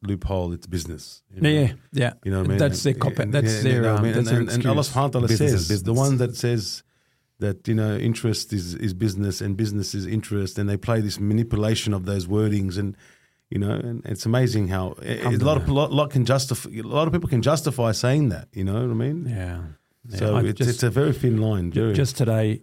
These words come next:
Speaker 2: I was pr-, at the mosque, um, and, and the khutbah was, mashallah, was about death and, um, the journey.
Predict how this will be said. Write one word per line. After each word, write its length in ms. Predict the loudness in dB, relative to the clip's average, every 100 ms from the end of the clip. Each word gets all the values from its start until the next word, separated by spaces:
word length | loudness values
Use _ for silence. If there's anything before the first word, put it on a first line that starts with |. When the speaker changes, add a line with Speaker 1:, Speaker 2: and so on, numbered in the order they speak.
| -4
Speaker 2:
I 60 | -4
was 160 | -4
pr-, 140 | -6 -20 -12
at 140 | -10
the 60 | -4
mosque, 400 | -2 -2 -6 -10 -4
um, 1080 | -4 -4 -6 -6 -8 -10 -10 -12 -12 -14 -16 -12 -12 -12 -18 _ _
and, 280 | -6 -4 -4 -2
and 260 | -4 -2
the 120 | -4 -4
khutbah 340 | -4 -2 -2
was, 160 | -2 -4
mashallah, 380 | -4 -4 -4 -4
was 140 | -4
about 260 | -4 -6 -4
death 320 | -8 -8 -18 _ _ _ _ _ _ _ _ _ _ _ _ _ -8
and, 460 | -4 -2 -4 -8 -16 _ _ _ _ _ _ _ _ _ _ _
um, 220 | -8 -8 -6
the 80 | -4
journey. 420 | 0 0 -2